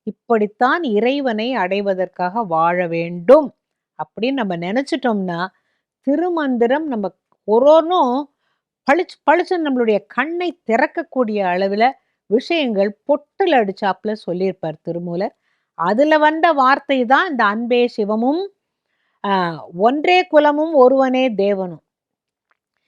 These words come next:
இன்னைக்கு யாருமே வந்து மேடை பேச்சாளர்கள் "ஒன்றே குலம், ஒருவனே தேவன்" எல்லாம் சொல்லிடுவான்.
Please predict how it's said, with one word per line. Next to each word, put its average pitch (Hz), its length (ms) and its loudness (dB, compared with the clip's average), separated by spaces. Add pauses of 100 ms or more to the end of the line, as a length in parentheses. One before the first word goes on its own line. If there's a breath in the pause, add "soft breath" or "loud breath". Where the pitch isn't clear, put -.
(140)
இன்னைக்கு 220 300 -2
யாருமே 254 540 4
வந்து 269 240 2
மேடை 262 400 2
பேச்சாளர்கள் 240 560 2
"ஒன்றே 262 420 2
குலம், 208 480 0
ஒருவனே 247 500 2
தேவன்" 226 360 0
எல்லாம் 226 360 0
சொல்லிடுவான். 208 540 -2